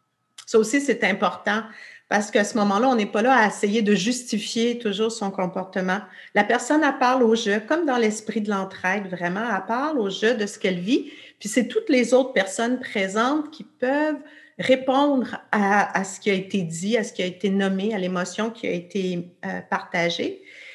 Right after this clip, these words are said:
Et chacun va répondre en fonction de sa propre histoire, puis partager de quelle façon qu'il reconnaît ce que l'autre vit. Et, et la personne, s'il y a une personne qui est peut-être plus concernée, elle peut juste écouter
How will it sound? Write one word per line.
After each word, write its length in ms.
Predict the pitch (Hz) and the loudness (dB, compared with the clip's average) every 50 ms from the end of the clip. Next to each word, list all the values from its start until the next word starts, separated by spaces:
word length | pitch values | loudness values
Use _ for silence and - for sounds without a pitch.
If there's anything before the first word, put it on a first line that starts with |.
| - - _ _ | -20 -20 _ _
Et 920 | - 220 214 214 208 208 208 202 202 202 196 196 196 196 196 185 175 - - | 6 8 8 8 8 8 6 6 6 6 6 6 6 6 6 4 2 0 -2
chacun 640 | - - - 226 208 214 - 269 254 277 294 294 285 240 | -4 0 2 2 2 4 4 4 4 6 4 4 2 2
va 220 | 208 214 214 214 | 2 2 2 4
répondre 460 | 214 226 208 - - 208 208 240 240 | 4 2 -2 0 0 0 2 2 0
en 80 | 202 190 | -2 -2
fonction 540 | - - 190 185 185 185 - - 214 226 247 | -2 -4 -4 -4 -4 -6 -6 -4 -2 -2 -2
de 140 | 226 190 180 | -2 -2 -2
sa 180 | - - 175 | -2 -2 -4
propre 340 | 175 - - 185 185 - - | -2 -2 -2 -4 -2 -2 -4
histoire, 720 | 180 165 - - - 147 143 151 160 185 220 262 254 - - - - - _ _ _ _ | -4 -4 -6 -6 -6 -4 -2 0 0 0 -2 -2 -4 -8 -14 -20 -20 -20 _ _ _ _
puis 140 | - - 190 | -10 -10 -8
partager 960 | - - 180 170 - - 180 165 170 170 180 220 240 254 254 254 - - _ _ - | -6 -6 -6 -6 -4 -2 0 0 0 2 2 0 0 0 -2 -4 -10 -20 _ _ -2
de 60 | 180 | 0
quelle 180 | 175 220 208 | 2 2 0
façon 260 | 208 202 202 - 262 269 | 0 -2 -2 -2 -4 -6
qu'il 240 | - - 220 214 | 2 2 2 2
reconnaît 720 | 220 - 254 247 254 - 254 220 214 214 220 233 262 262 - - _ | 4 4 2 2 4 4 4 4 4 4 2 2 -2 -4 -8 -16 _
ce 140 | - - - | -20 -8 -4
que 80 | - 190 | -2 2
l'autre 280 | 190 185 180 175 165 | 2 2 2 2 0
vit. 300 | 147 - 175 180 175 - - _ _ _ _ _ _ _ _ _ _ _ - - - | -4 -4 -6 -6 -6 -10 -16 _ _ _ _ _ _ _ _ _ _ _ -18 -8 -4
Et, 760 | 180 180 185 196 190 185 185 - 185 190 185 180 175 175 175 | -2 -2 0 0 -2 -2 -4 -4 -4 -4 -2 -2 -2 0 0
et 40 | 170 | 2
la 120 | 180 170 | 2 2
personne, 440 | 175 170 165 - - 269 269 302 294 | 0 0 -4 0 2 4 6 6 4
s'il 120 | 285 - | 4 2
y 20 | 214 | 0
a 20 | |
une 100 | 202 208 | 0 2
personne 400 | 208 190 185 - - 285 294 302 | 2 0 0 0 0 0 0 0
qui 100 | 294 - | 0 -2
est 20 | 202 | -2
peut-être 420 | - 180 170 - 208 220 214 - | -2 -2 0 0 0 -2 -2 -4
plus 280 | - 233 233 247 277 277 | 0 2 4 4 4 4
concernée, 680 | 277 240 196 214 208 - 208 196 196 208 226 269 302 | 4 2 0 0 -2 -4 -4 -4 -2 -2 -2 0 0
elle 160 | 247 320 - | 0 -2 0
peut 120 | - 240 220 | -2 -2 0
juste 260 | 254 330 440 - - | 0 0 -2 -2 -4
écouter 720 | 302 302 - - 233 - - - 220 247 302 - - | -6 -4 -4 -6 -6 -4 -4 -6 -4 -4 -6 -8 -14